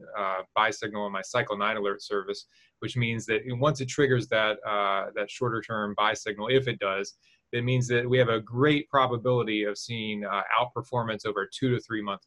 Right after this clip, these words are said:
period. Uh, so shares of Sherwin-Williams are trading at their highs right now. It has good momentum. Uh, Charles was right about their valuation. Uh, of,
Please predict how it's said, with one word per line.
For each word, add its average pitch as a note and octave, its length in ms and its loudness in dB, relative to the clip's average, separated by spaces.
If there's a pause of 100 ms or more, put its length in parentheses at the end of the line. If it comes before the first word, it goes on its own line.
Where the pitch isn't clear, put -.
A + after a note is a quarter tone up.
period. G2 320 0 (420)
Uh, G#2 160 0
so A#2 440 0 (220)
shares C3+ 300 6
of B2+ 100 0
Sherwin-Williams A#2 580 0
are A2+ 220 4
trading B2 360 2
at A#2 100 0
their G#2+ 140 2
highs A#2 320 2
right B2 160 2
now. A#2+ 260 4
It A#2 80 -2
has G#2 220 -4
good D3 180 4
momentum. B2+ 720 2 (380)
Uh, A#2 160 4
Charles F#3+ 340 4
was D#3+ 140 0
right D3 260 6
about A#2+ 200 4
their A2+ 120 4
valuation. A#2 800 2
Uh, G#2 400 2
of, B2 160 2